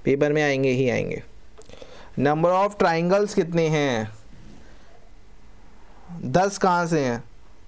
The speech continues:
दस हैं बाप, दस तो हैं ही नहीं, दस से ज़्यादा हैं। चौदह और अठारह जवाब आ रहा है, देखते हैं।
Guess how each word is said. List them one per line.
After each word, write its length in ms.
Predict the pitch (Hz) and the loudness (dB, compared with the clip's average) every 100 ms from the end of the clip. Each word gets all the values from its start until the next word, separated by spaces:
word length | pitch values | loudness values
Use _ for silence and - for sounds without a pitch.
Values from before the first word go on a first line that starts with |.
| - - - - - - | -18 -18 -16 -16 -14 -2
दस 280 | 139 180 202 | 2 4 4
हैं 180 | 180 - - 151 | 2 0 -2 2
बाप, 280 | 180 185 - - - - | 2 0 -12 -16 -14 0
दस 160 | 143 147 | 2 4
तो 60 | 190 | 2
हैं 120 | 180 | 4
ही 100 | 196 | 4
नहीं, 120 | 208 | 4
दस 160 | 185 160 | 2 4
से 60 | |
ज़्यादा 280 | 180 180 196 | 4 4 4
हैं। 180 | 196 190 - - - - - - - - - - - - | 2 -2 -10 -16 -16 -16 -16 -16 -16 -18 -18 -18 -18 -2
चौदह 260 | 151 151 160 | 2 4 4
और 140 | 190 | 4
अठारह 320 | 185 165 175 | 4 4 4
जवाब 260 | 190 185 185 | 4 4 4
आ 100 | 180 | 4
रहा 100 | 160 | 4
है, 160 | 131 127 - - - - - - - - - - - - - - - - - - - - - - - | 0 -4 -14 -16 -18 -18 -18 -18 -18 -18 -18 -18 -18 -18 -18 -18 -16 -16 -16 -16 -18 -18 -18 -18 -6
देखते 340 | 180 131 - 160 | -2 0 2 0
हैं। 140 | 156 | 0